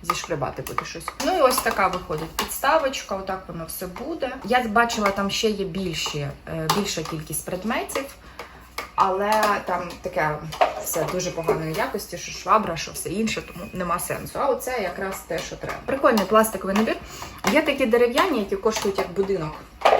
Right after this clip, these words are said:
Не бачу сенсу. Я вже два подарунки показала на Новий рік.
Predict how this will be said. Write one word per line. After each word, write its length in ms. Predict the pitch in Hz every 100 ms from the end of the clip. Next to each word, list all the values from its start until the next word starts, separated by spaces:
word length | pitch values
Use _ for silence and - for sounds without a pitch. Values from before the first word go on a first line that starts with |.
| - - - - - - -
Не 120 | 202
бачу 300 | 190 180 175
сенсу. 400 | 247 370 381 226
Я 120 | 214
вже 160 | 202 190
два 180 | 185 170
подарунки 420 | 160 160 165 160
показала 480 | 165 160 170 175 165
на 100 | 165
Новий 280 | 170 165 170
рік. 280 | 294 370